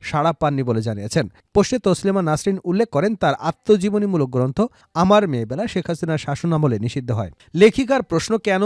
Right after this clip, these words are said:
আমার এই বই নিষিদ্ধ করা হয়েছিল? তিনি দাবি করেন, এই সিদ্ধান্তের পেছনে শেখ হাসিনার হিংসা, ঘৃণা এবং দম্ভ কাজ করেছে। তসলিমা নাসরিন আরও জানান, তার বাবা যখন মৃত্যুশয্যায় ছিলেন, তখন তিনি দেশে ফিরে বাবাকে শেষবারের মতো দেখতে চেয়েছিলেন। শেখ হাসিনার কাছে বারবার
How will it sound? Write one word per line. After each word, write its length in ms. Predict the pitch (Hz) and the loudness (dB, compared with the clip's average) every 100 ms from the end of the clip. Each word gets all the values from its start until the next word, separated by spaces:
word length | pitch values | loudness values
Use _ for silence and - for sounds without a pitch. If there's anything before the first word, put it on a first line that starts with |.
| 233 | 0
আমার 220 | 180 185 | 0 0
এই 100 | 175 135 | 0 -2
বই 160 | 151 185 | -2 -2
নিষিদ্ধ 280 | 180 156 139 | -4 -8 -8
করা 200 | 120 113 | -6 -6
হয়েছিল? 280 | 120 - 120 - | -6 -6 -6 -4
তিনি 160 | 151 156 | -2 0
দাবি 220 | 160 185 | 0 0
করেন, 180 | 214 233 - _ - | 0 -2 -8 _ -8
এই 100 | - | -4
সিদ্ধান্তের 480 | 190 175 196 196 | -2 0 0 -2
পেছনে 300 | 143 147 208 220 | -2 -4 -2 -2
শেখ 200 | 180 165 | -4 -4
হাসিনার 300 | 170 165 139 | -4 -2 -2
হিংসা, 320 | 151 160 214 185 | -2 -4 -6 -6
ঘৃণা 220 | 131 156 185 | -6 -4 -2
এবং 160 | 151 120 - _ 131 | -2 -4 -10 _ -2
দম্ভ 320 | 139 156 165 175 | 2 2 2 -2
কাজ 120 | 123 - | -4 -6
করেছে। 280 | 92 - 120 - | -10 -8 -10 -8
তসলিমা 340 | 113 - 139 | -8 -6 -4
নাসরিন 300 | 139 127 147 - | -4 -6 -8 -4
আরও 120 | 196 | -4
জানান, 240 | 190 151 269 _ _ | -2 -2 -6 _ _
তার 140 | 165 147 | 0 4
বাবা 220 | 147 208 | 4 4
যখন 240 | 214 202 190 | 2 0 0
মৃত্যুশয্যায় 640 | 147 170 226 - 185 156 123 | -2 -2 -4 -4 -2 -2 -2
ছিলেন, 200 | 156 233 277 _ - | -4 -6 -8 _ 2
তখন 260 | 180 - 233 | 2 2 0
তিনি 200 | 220 170 | 0 0
দেশে 260 | 143 160 214 | 0 0 0
ফিরে 200 | - 214 | 0 0
বাবাকে 360 | 156 139 151 202 | 2 2 2 -2
শেষবারের 520 | - 160 151 147 143 | -2 -2 0 0 0
মতো 180 | 139 127 | -2 -4
দেখতে 280 | 113 131 - 156 | -4 -6 -6 -4
চেয়েছিলেন। 460 | 139 110 147 113 - _ - | -4 -2 -4 -4 -6 _ 0
শেখ 180 | 202 220 | 0 2
হাসিনার 340 | 208 220 170 | 0 0 0
কাছে 280 | 151 151 - 214 | 0 0 0 0
বারবার 380 | 151 147 156 | 0 2 2